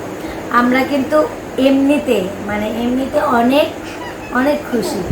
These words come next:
দেখেন, আমার এই যে ভাই বোন, মানে, ভাই বোন, একটা বোন, এই যে একটা বোন, আর একটা ভাই, আর একটা বোন তো দূরে, মানে, বোঝেনি তো, মেয়েরা তো পর হয়ে যায়, বাবা মাকে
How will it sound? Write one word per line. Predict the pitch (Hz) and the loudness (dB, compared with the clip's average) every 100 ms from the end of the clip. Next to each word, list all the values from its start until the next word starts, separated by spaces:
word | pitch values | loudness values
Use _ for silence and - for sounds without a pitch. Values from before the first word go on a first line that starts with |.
| - - - - - | -4 -6 -6 -6 -2
দেখেন, | 226 220 220 | 0 0 0
আমার | 208 214 214 | 0 2 0
এই | 214 190 | 0 0
যে | 254 302 262 277 - - 233 220 | 0 0 0 -4 -6 -8 -6 -4
ভাই | 202 214 220 196 | -2 0 0 2
বোন, | 220 214 208 - - - 240 220 | 2 2 2 -4 -8 -10 -6 -4
মানে, | 214 | -2
ভাই | 220 226 220 | 0 0 0
বোন, | 226 233 - - - | -2 -4 -8 -10 -2
একটা | 226 226 233 | -2 0 -2
বোন, | 190 220 220 | 0 2 2
এই | 214 208 | 0 0
যে | 208 | 0
একটা | 196 - 185 | 2 2 0
বোন, | 208 208 214 - - - - | 0 -2 -2 -8 -10 -10 -4
আর | 220 | -2
একটা | 214 - 214 180 | -2 -2 -2 -2
ভাই, | 196 208 208 - - - - | -2 -2 -4 -6 -10 -8 0
আর | 226 | 0
একটা | 233 233 233 | 2 0 -2
বোন | 196 233 240 240 - | 2 4 4 2 -4
তো | 240 - 220 - 190 202 | -6 -6 -8 -8 -8 -2
দূরে, | 226 220 208 202 - - - | -2 2 2 0 -4 -10 -4
মানে, | 240 240 196 - - - - - - - - - - - - 208 | -2 -2 -2 -8 -10 -10 -10 -10 -10 -10 -10 -10 -10 -10 -4 0
বোঝেনি | 269 294 311 285 | 4 4 4 0
তো, | 220 | -2
মেয়েরা | 220 233 226 247 | -2 -2 0 -2
তো | 262 - | -4 -4
পর | 240 214 202 | -2 -2 -2
হয়ে | 220 190 | -2 -2
যায়, | 196 185 - - - - 208 208 | -2 -4 -6 -8 -8 -8 -6 0
বাবা | 220 208 | 2 2
মাকে | 202 202 | -2 -4